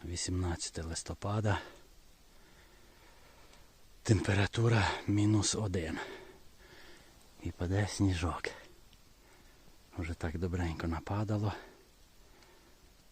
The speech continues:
У лісі дуже краса. Просто все таке недоторкане. Йдемо сьогодні на прогулянку з Найком. Ну і, звичайно, подивимось,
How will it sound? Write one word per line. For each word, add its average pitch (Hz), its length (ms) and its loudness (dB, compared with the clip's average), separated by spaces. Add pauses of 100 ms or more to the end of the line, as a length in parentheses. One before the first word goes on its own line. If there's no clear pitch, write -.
(160)
У 104 40 -4
лісі 98 260 0
дуже 90 280 -2
краса. 85 460 -2 (580)
Просто 85 560 -2 (1300)
все - 200 -4
таке - 340 -4 (260)
недоторкане. 80 920 -6 (2000)
Йдемо 110 420 4
сьогодні 92 340 2
на 95 100 2
прогулянку 90 680 -2
з 85 60 -2
Найком. 101 480 2 (1800)
Ну 123 260 0
і, 113 120 2
звичайно, 107 500 4
подивимось, 104 680 2